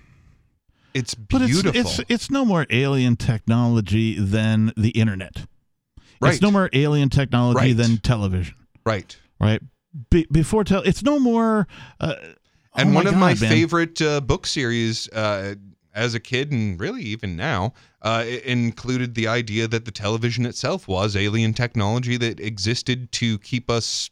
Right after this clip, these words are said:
Speaker 1: slowed down.
Speaker 2: Well, yeah. Broadcast is like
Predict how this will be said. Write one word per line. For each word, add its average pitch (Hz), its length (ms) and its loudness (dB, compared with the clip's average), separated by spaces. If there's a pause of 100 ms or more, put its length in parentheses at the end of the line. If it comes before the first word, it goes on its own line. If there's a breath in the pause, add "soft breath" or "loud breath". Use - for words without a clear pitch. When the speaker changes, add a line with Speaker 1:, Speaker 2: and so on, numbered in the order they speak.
(140)
Speaker 1:
slowed 110 640 -4
down. 95 580 -2 (600)
Speaker 2:
Well, 214 180 0
yeah. 208 220 -2 (160)
Broadcast 113 600 0
is 98 300 -2 (200)
like 107 220 -2